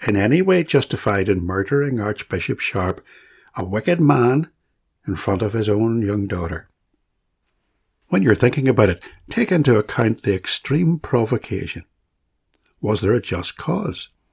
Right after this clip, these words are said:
The reality in those days was that there were no independent courts before which the Covenanters could plead their case. Ultimately, the government of the land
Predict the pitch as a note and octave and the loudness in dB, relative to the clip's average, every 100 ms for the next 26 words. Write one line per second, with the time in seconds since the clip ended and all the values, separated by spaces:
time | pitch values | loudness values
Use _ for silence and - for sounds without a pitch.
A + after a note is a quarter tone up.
0 | _ - F#2 G2 G2 G#2 A#2+ G#2+ G2+ F#2+ | _ 2 2 4 4 4 4 2 2 4
1 | G#2+ D3 - G#2+ F#2 - - _ G#2+ A#2 | 4 2 2 2 0 -6 -20 _ 2 4
2 | - A2 - A#2+ A#2 G2 G2+ C#3 D#3+ E3+ | 4 2 4 4 4 4 4 6 4 2
3 | E3 C#3+ C3 B2+ - A2 G2 F#2+ - - | 4 4 2 -2 0 -2 0 -4 -4 -2
4 | F2 - - - - _ _ - C#3 D3 | -2 -4 -14 -20 -20 _ _ 0 4 6
5 | A2 G2 G2 - F#2+ G#2+ G2+ G2+ F#2 F#2+ | 6 4 2 -4 -2 0 2 0 0 -2
6 | F2+ F#2 - F#2+ - - _ - G#2+ G2 | -4 -4 -4 -6 -6 -20 _ -8 -4 -2
7 | G2 F2 - F#2 D#2+ - - _ _ _ | -2 -4 -4 -6 -6 -14 -18 _ _ _
8 | _ _ _ - G2+ B2 C3 - D3+ - | _ _ _ 0 4 6 4 4 2 2
9 | - - - - G2 B2+ A#2+ C#3 D3+ C#3+ | -10 -10 -8 -2 0 2 4 4 2 2
10 | D3 B2 G#2 A2 | 2 2 2 0